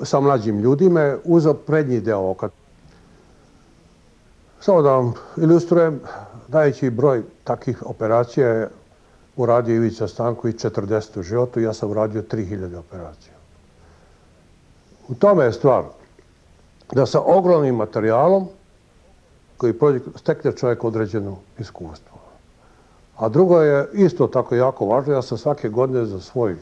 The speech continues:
groš odlazio u Nemačku ili u Švajcarsku, u Austriju na petnaest dana da vidim da li ima nešto novo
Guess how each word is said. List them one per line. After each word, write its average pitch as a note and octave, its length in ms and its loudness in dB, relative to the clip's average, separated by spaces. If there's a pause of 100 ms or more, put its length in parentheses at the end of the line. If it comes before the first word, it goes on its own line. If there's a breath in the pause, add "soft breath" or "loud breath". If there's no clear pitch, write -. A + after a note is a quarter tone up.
(140)
groš B2 380 -2
odlazio A#2 460 0
u G#2 120 -6 (320)
Nemačku A2 540 -4
ili F2 140 -8
u - 20 -8
Švajcarsku, A2 680 -4 (1000 loud breath)
u - 60 -4
Austriju A2+ 540 0 (140)
na A#2 140 0
petnaest G2+ 480 -4
dana A2+ 280 0
da G2+ 120 -2
vidim G#2+ 260 2
da G2 100 -2
li G#2 80 0
ima G2 160 -4
nešto F#2 360 -8
novo G2+ 380 -2